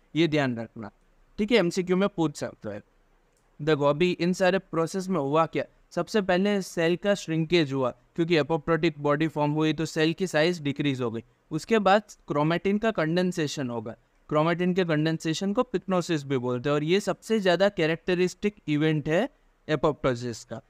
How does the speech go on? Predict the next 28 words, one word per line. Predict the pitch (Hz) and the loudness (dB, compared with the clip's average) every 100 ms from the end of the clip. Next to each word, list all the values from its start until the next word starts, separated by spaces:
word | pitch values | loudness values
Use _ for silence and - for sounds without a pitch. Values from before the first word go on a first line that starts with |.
| _ 156 | _ -6
इसको | 160 220 | -2 2
अगर | 208 208 | 4 4
हम | 208 | 2
नेक्रोसिस | 180 151 180 185 202 196 | 4 2 2 0 0 -4
से | 208 | -4
कंपेयर | 180 160 165 165 | -2 0 0 0
करें | 170 214 | 0 0
तो | 233 | 0
नेक्रोसिस | 226 156 165 175 185 175 | 0 0 -2 -2 -2 -2
में | 214 | -2
क्रोमेटिन | 208 156 151 160 180 190 190 | 0 0 0 0 0 -2 0
का | 214 233 | -2 -2
lysis | 165 139 156 170 143 156 | -2 0 0 0 -6 -4
मतलब | 156 208 | -2 -2
karyolysis | - 165 190 170 151 147 151 135 | 0 2 2 2 0 -2 -6 -4
हो | 123 | -4
रहा | 123 | -2
था, | 131 | -2
यहाँ | 131 151 | -2 -2
पर | 190 | -2
सिर्फ | - 208 - | -2 -2 0
क्रोमेटिन | 165 147 156 175 180 | 0 0 0 -2 -2
का | 220 | 0
कंडेंसेशन | 175 165 160 160 123 127 113 | 0 0 -2 -4 -8 -6 -8
होगा। | 104 104 _ _ _ _ | -10 -14 _ _ _ _
फिर, | 196 233 240 - | 4 4 4 -2
अ, | 135 - 143 | -8 -2 0
एपोप्टोटिक | 160 190 208 196 202 | 0 -2 -2 0 -2